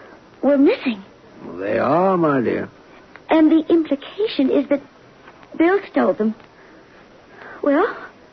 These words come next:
Speaker 1: what happens now? Your firm is out a small fortune.
Speaker 2: I suspect that our lawyers may attach Bill's estate.
Speaker 1: Insurance and the few hundred dollars I've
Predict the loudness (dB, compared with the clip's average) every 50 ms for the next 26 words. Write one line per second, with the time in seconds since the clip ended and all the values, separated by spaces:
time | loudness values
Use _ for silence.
0 | _ -10 -6 -4 -2 -2 0 0 0 0 2 0 0 0 0 -2 -4 -8 -12 -20
1 | -20 -20 -20 -20 -20 -20 -20 -20 _ -20 -20 -20 -20 -20 -20 -20 -20 -20 -20 -20
2 | -10 -4 -2 0 0 0 -2 -2 0 2 2 2 2 0 0 -2 -2 -2 0 -2
3 | -2 -2 0 0 0 0 -2 -4 -4 -4 -4 -4 -4 -4 -6 -6 -6 -8 -16 -20
4 | -20 -20 -16 -10 -6 -2 -2 0 0 0 0 0 -2 -4 -8 -14 -12 -8 -4 -2
5 | 0 -2 -2 -4 -4 -4 -2 0 0 0 0 0 0 2 2 2 2 0 0 0
6 | 0 0 0 0 -2 -4 -6 -6 -4 -2 -2 -4 -4 -6 -4 -4 -2 -2 -2 -4
7 | -6 -4 0 0 2 2 2 0 -2 -4 -8 -8 -4 -2 0 0 2 0 -2 -4
8 | -6 -12 -18 -18 -20 -20 -20 -20 -20 -20 -20 -20 -20 -20 -8 -2 0 0 0 0
9 | 0 0 2 2 4 4 2 2 -2 -6 -20 -20 -20 -20 -20 -20 -20 -10 -6 -4
10 | -2 -2 -2 -2 0 0 2 2 0 0 0 -2 -2 0 0 2 2 2 2 0
11 | -2 -4